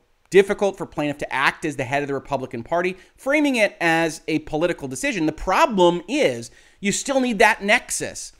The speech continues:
right? If Facebook hates Republicans and decided to kick Donald Trump because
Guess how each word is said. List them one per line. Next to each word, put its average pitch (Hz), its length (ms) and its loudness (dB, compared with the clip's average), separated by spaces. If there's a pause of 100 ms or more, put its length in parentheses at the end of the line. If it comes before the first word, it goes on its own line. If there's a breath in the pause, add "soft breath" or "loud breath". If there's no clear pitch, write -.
(240 soft breath)
right? 151 260 4 (340 soft breath)
If 240 300 2
Facebook 269 580 2
hates - 380 -4
Republicans 156 840 0 (320 soft breath)
and 180 300 4
decided 202 560 0
to 202 80 -2
kick 247 440 -6
Donald 196 360 0
Trump 151 460 -6
because 202 760 2